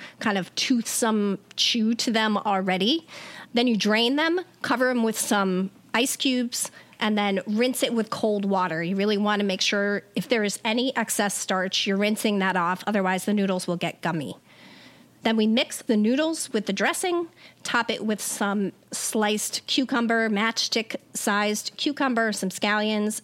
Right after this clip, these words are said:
sesame seeds, and those add a lot of crunch, but they also add a little bit of cooling 'cause this is pretty spicy.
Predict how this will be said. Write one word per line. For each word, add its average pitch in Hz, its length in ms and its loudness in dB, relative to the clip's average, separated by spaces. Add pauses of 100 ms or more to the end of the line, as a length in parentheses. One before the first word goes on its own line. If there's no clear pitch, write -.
sesame 208 460 0
seeds, 190 540 -2 (400)
and 202 560 0 (220)
those 208 420 0
add 214 320 2
a 208 80 0
lot 196 220 0
of 180 140 -6
crunch, 311 520 0
but 196 120 -6
they 175 120 -2
also 196 580 -2 (380)
add 196 220 2
a 220 60 2
little 330 240 2
bit 339 120 0
of 320 140 -2
cooling 202 520 0
'cause 202 200 -4
this 262 180 -2
is 277 300 -2
pretty 262 800 -2 (140)
spicy. - 640 -6